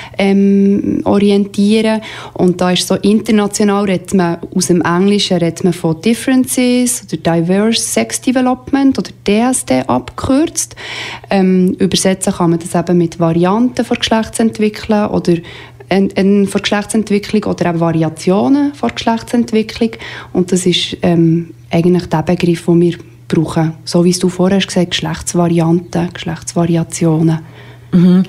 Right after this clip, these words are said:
Speaker 2: Du hast jetzt gesagt, eben, ihr arbeitet mit medizinischen Begriffen. Wie wird denn das kategorisiert? Ist denn das, gilt denn das immer noch irgendwie als Krankheit jetzt? Weil du hast gesagt, Diagnose und so.
Speaker 1: Mhm.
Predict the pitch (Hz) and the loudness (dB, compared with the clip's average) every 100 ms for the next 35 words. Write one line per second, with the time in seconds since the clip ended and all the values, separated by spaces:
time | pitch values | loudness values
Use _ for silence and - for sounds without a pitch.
0 | - - - 185 196 - 190 185 180 175 | -4 -6 0 0 0 0 0 2 0 0
1 | 180 170 147 175 170 156 160 156 147 190 | 0 0 -2 0 0 2 0 0 -2 2
2 | 208 220 208 202 202 190 175 - 196 - | 2 2 -2 -2 0 0 0 -2 -2 -4
3 | - - - 151 170 151 175 196 202 202 | -20 -12 -4 2 2 2 2 2 0 0
4 | 196 196 - 175 175 165 160 156 147 180 | 0 -2 -2 -4 -2 -2 0 0 0 0
5 | 240 - - 170 180 170 - 156 147 156 | 0 -2 -2 0 0 -2 -2 -2 0 0
6 | 165 160 165 165 156 156 151 147 156 147 | -2 2 2 4 4 2 2 2 2 2
7 | - 143 - - 160 202 233 - 147 143 | 2 0 0 2 4 4 2 0 0 0
8 | 143 151 - 156 151 156 143 - 156 147 | 0 -4 -2 0 0 0 -2 -2 -2 -4
9 | - - 151 143 156 165 175 170 170 165 | -16 -2 -2 2 2 4 2 2 2 2
10 | - 165 180 214 220 | 2 2 4 4 2